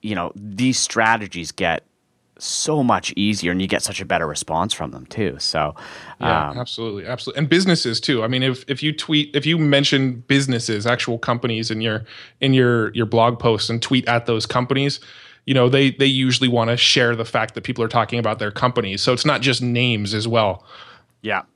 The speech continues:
Speaker 1: Yeah. Yeah, absolutely. Um, that's awesome. All right. So we've covered sort of the, the, the three pillars and, um,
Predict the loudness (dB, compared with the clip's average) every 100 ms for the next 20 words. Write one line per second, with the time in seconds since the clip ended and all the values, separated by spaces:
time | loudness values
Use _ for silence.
0 | _ _ -8 -6 -6 _ _ -20 -8 0
1 | 2 4 2 2 -10 -8 -8 -10 -14 -6
2 | 0 2 2 0 -2 -14 _ -2 -2 -4
3 | -2 -2 -4 -12 -16 _ -20 -20 0 4
4 | 4 2 -2 2 4 4 0 -14 -20 _
5 | _ _ _ _ _ -14 0 0 0 0
6 | 0 0 -2 -2 -2 -4 -8 -10 -2 2
7 | 2 -2 -4 -4 -4 -10 -6 -4 -6 -6
8 | -2 0 0 0 -6 -4 0 2 2 0
9 | -2 0 4 6 6 4 -2